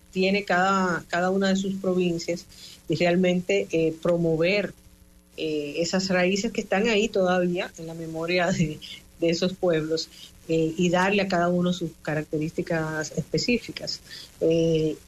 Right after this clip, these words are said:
y, y, y realmente alrededor de eso crear una economía, porque los números están ahí como los países que han logrado hacer esto.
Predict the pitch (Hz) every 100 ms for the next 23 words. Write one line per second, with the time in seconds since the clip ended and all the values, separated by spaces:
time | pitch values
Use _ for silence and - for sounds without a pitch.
0 | - 180 170 170 - - 160 - 165 160
1 | - 170 185 202 - 160 151 170 160 170
2 | 226 190 190 190 180 156 156 160 - 165
3 | 170 165 175 165 165 233 190 - - -
4 | 151 156 160 175 185 190 190 190 190 185
5 | 190 180 180 196 185 185 160 - - 165
6 | 165 170 175 170 175 180 180 - - -
7 | 160 175 180 175 175 - 190